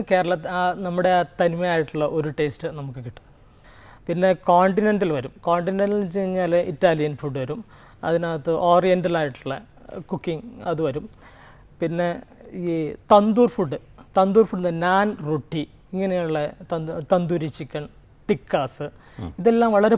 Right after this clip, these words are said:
Speaker 1: പോപ്പുലറാണ്. തന്തൂരി ഫുഡ് വരും. പിന്നെ ഇതിന് ചൈനീസ്, ചൈനീസ് ഫുഡിനകത്ത്, ഏഹ്, അതിനകത്തും, ആ, സ്പെഷ്യലൈസേഷൻ ഉണ്ട്. ഈ തായ് കു-,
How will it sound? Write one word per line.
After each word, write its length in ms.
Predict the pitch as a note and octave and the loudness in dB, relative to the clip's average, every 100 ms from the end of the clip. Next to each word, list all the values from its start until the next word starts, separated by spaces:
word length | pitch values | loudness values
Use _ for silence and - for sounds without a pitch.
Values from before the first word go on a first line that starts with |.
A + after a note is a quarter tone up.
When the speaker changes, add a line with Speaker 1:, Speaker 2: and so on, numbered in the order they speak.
| - | 2
Speaker 1:
പോപ്പുലറാണ്. 560 | E3 D3+ F3 D#3+ B2+ - - - - | 2 2 0 0 -4 -8 -20 -8 -2
തന്തൂരി 400 | F3+ F3+ G3 G3 - | 0 4 4 4 0
ഫുഡ് 200 | E3+ D#3 | -2 -2
വരും. 200 | C#3 C#3+ - - - - | -4 -8 -14 -20 -20 -6
പിന്നെ 220 | F3 F#3+ F3 | -2 0 -2
ഇതിന് 160 | E3+ - - | -2 -2 4
ചൈനീസ്, 520 | F#3 F3+ E3+ C#3+ - - - - - - - | 6 6 0 -6 -12 -18 -20 -20 -20 -20 -2
ചൈനീസ് 440 | F#3+ F#3 G#3 A#3 A3 | 2 4 6 4 4
ഫുഡിനകത്ത്, 520 | A3+ F#3+ E3 C#3 E3 F#3 - - - - - - - - | 0 0 -4 -4 -4 -4 -8 -20 -20 -20 -20 -20 -18 -14
ഏഹ്, 220 | F2 - - - - F3+ | -14 -16 -16 -14 -2 2
അതിനകത്തും, 500 | G3 A3 G#3+ A#3 A3+ G3+ F3+ | 4 4 2 2 0 -2 -4
ആ, 20 | F#3 F3+ F3+ | -2 -2 -2
സ്പെഷ്യലൈസേഷൻ 720 | - G3 G3 F#3+ F#3+ G3 - F3+ C#3+ | 0 0 4 4 4 0 0 -6 -6
ഉണ്ട്. 140 | C3 - | -8 -6
ഈ 20 | D3+ - F3+ | -8 0 2
തായ് 240 | E3+ F3 - | 4 2 -2
കു-, 160 | F3+ | -12